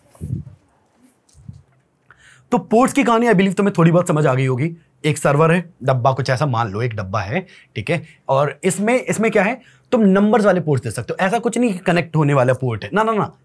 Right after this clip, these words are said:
numbers होते हैं, चार डिजिट, पाँच डिजिट के numbers, कोई भी random number अपने हिसाब से, right? और तुमने वो setup कर दिया, तुमने कह दिया, "ये मेरा डब्बा है, ये मेरा server है और इसमें मैंने एक number लिख दिया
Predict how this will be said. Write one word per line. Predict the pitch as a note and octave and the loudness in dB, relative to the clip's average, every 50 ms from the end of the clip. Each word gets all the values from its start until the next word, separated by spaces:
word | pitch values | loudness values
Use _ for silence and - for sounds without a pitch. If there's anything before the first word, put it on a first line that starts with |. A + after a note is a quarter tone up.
| _ _ _ _ F#3 | _ _ _ _ -2
numbers | F#3 G3 G#3 G#3 - F3 A#2+ - | 0 0 2 2 2 2 0 -2
होते | - - - | -6 -8 -14
हैं, | - - _ _ _ _ _ _ _ _ - | -20 -20 _ _ _ _ _ _ _ _ 0
चार | F#3+ E3+ E3 E3+ | 2 2 2 2
डिजिट, | E3+ D#3 F3 D#3+ E3 | 0 0 -2 -2 0
पाँच | - D#3 D3 C3 | 0 0 0 0
डिजिट | B2+ C#3+ C#3 C#3 C3+ | 0 -2 -2 -2 -4
के | - C#3 | -4 -4
numbers, | B2 A#2 B2 E3 A3+ A#3 - - _ | -4 -4 -4 -4 -6 -6 -8 -6 _
कोई | F#3+ F#3 F3+ | 0 2 2
भी | F3+ | 2
random | D#3 C#3+ C#3 C#3 D3 D3 | 2 2 0 0 -2 -2
number | C3+ A2+ G#2 G2+ A2 | -2 -2 -4 -4 -6
अपने | A2+ - - A#2 | -6 -6 -4 -6
हिसाब | G#2 G2 G#2+ F#2+ - _ | -6 -6 -8 -12 -12 _
से, | A2+ - - _ - | -18 -20 -16 _ -2
right? | G3 B3+ - - - - - - - - - _ - | -2 -2 -2 -6 -16 -20 -20 -20 -20 -20 -18 _ -2
और | F3 F3 | 0 2
तुमने | - G3+ G#3+ A3+ | 2 2 2 2
वो | A3+ | 2
setup | A3 A3 G3+ A3+ A3+ | 2 0 -2 -2 -2
कर | - G#3 | -2 -2
दिया, | F3 F#3 G#3+ | 0 0 -2
तुमने | G#3 G3+ G#3 G3+ | 0 0 0 2
कह | - F3+ | 2 2
दिया, | D3+ F#3+ A3+ | 2 4 2
"ये | G3 B2+ E3 G3 | 4 4 4 4
मेरा | F3+ D#3 C#3 B2+ | 4 4 2 2
डब्बा | A#2 G#2 G#2+ G2+ A2+ F3 | 0 0 -4 0 0 0
है, | D#3+ G#3+ A#3+ B3+ - - - - - - | 2 2 0 -2 -4 -8 -18 -20 -12 -4
ये | A#2+ D3+ G3 G3+ | 0 2 2 4
मेरा | F3+ E3 D3+ C#3 | 4 4 2 2
server | A#2+ - D#3 D3 E3+ G3 G#3 G3 | 2 2 2 4 4 4 4 4
है | A3 A3+ B3+ A3+ - - - _ _ _ | 2 2 0 -2 -6 -16 -20 _ _ _
और | - D3+ D#3 D#3+ D#3+ E3 E3 D#3+ - G3 | 2 4 6 6 4 4 2 0 -2 -2
इसमें | G3 - E3 F3+ G#3+ G#3+ | -2 0 0 0 0 2
मैंने | G3+ G3 G3 G3+ | 2 2 2 2
एक | G3+ G3+ | 0 0
number | F3+ E3 F3 F#3 F#3+ | 0 0 2 2 2
लिख | F#3 F3+ D#3 | 2 2 0
दिया | D3 D#3 F#3 F#3 F#3 F3+ F#3 F#3+ F#3+ | 2 2 2 4 4 4 4 2 -2